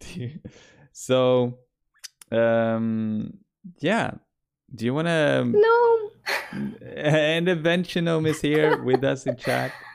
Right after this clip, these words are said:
Speaker 1: Hello, Gnome. Um, it's good to have you here as well. It's good to have everyone here. Um, and we're just having this little morning podcast with Aisute,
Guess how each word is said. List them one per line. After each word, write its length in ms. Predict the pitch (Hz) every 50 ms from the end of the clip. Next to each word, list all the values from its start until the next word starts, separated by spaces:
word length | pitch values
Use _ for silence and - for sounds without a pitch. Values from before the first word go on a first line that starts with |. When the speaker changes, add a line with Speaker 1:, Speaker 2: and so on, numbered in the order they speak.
| - _ _
Speaker 1:
Hello, 320 | - 123 117 117 117 117 120
Gnome. 380 | 120 120 120 120 120 123 139 - _ - - - - - - - - _ -
Um, 720 | 110 110 107 107 104 104 101 101 101 101 101 101 - - - _ _
it's 180 | - - -
good 240 | _ - 117 104 -
to 100 | - 110
have 180 | 107 107 104 107
you 100 | 110 101
here 180 | 107 107 104
as 200 | 104 101 101 -
well. 300 | - 107 104 101 101 104 -
It's 100 | - -
good 160 | - - 135 -
to 120 | - 131
have 180 | 123 123 123 117
everyone 380 | 117 120 123 123 117 110 107 101
here. 280 | 101 98 95 98 104 - _ _ _ _ _ _ _ _ _ _ - -
Um, 500 | 101 98 98 98 95 95 95 98 101 104 _ _ _ _ _ _ _ _ _ _ _ _ _
and 180 | 113 104 104 101
we're 140 | 113 123 123
just 240 | 123 131 123 -
having 260 | 135 131 127 131 131 123
this 240 | 127 127 127 -
little 560 | 131 131 131 127 120 120 117 113 110 110 110 _ _ _ _ _ _ _ _ _ _ -
morning 920 | 110 110 117 120 123 123 127 123 123 120 120 120 120 117 117 117 113 117 120 _ _ -
podcast 680 | 123 117 110 - - 120 113 110 110 110 110 - -
with 120 | 120 110
Aisute, 840 | 110 107 101 - - 131 131 127 127 - 127 123 117 117 117 117